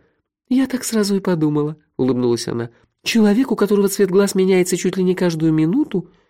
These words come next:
«А, ты уже заметила?» «Ничего себе! Я ж только тем и занималась, что пялилась на тебя». «Почему?» Я довольно откровенно напрашивался на комплименты. Техи это заметила и скорчила ехидную рожицу.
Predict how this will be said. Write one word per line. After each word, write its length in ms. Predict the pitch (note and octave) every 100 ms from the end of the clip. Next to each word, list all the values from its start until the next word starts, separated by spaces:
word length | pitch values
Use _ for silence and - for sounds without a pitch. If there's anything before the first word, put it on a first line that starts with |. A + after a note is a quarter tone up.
| _ -
«А, 360 | A#2 G#2+ F2+ F2
ты 160 | G2
уже 160 | F#2+ G#2
заметила?» 600 | C3 G3+ A3 - D#2+ - _ _ _ _ -
«Ничего 560 | F3+ F#3+ - F#3+ D#3+ A#3+
себе! 340 | - B3+ B3+ _ _ _
Я 140 | G3+ A3+
ж 80 | -
только 300 | A3 - G#3
тем 180 | G#3
и 40 | G3
занималась, 460 | G3 G3 G#3 F#3
что 220 | F#3 - G3
пялилась 480 | G3+ C#3+ A2+ G#2
на 100 | A#2
тебя». 320 | A2+ A#2 A#2 A#2 _ _ _
«Почему?» 600 | - G#2+ - G2 F#2 C#3+ _ _ _ -
Я 320 | G#2+ D3+ G3
довольно 360 | C#3+ D3 E3 D#3+
откровенно 440 | - B2 D3+ E3+
напрашивался 560 | B2 A#2 C3 C3 A#2+ A#2
на 60 |
комплименты. 600 | A2+ G#2+ A2 F2+ C#2+ D#2+ - _ -
Техи 280 | E3 - B2
это 140 | A2+
заметила 500 | G#2 C3 G#3+ A3 A3
и 180 | - C3+
скорчила 480 | - G#3 G#3 - D#3
ехидную 440 | B2+ D#3+ D#3 B2
рожицу. 440 | G2 F2+ - G2+